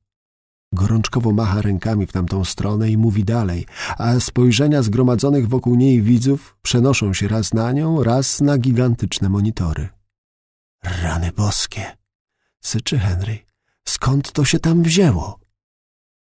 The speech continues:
W tym samym momencie w dole obrazu pokazuje się tekst stanowiący odpowiedź. „Zero prezentuje Edward Brickle, wideo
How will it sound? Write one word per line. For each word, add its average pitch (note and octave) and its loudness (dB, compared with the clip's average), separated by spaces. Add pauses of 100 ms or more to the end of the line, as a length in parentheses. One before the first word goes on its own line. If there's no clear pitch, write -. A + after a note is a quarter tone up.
(340)
W - -20
tym F#2+ -2
samym D3 2
momencie A2 0
w A#2 0
dole A2 2
obrazu G2 -2
pokazuje G#2 -2
się F#2+ -4
tekst - -8
stanowiący G2+ 0
odpowiedź. - -8 (720)
„Zero B2+ 2
prezentuje B2 0 (360)
Edward B2+ 0
Brickle, G#2 -2 (340)
wideo C#3+ 2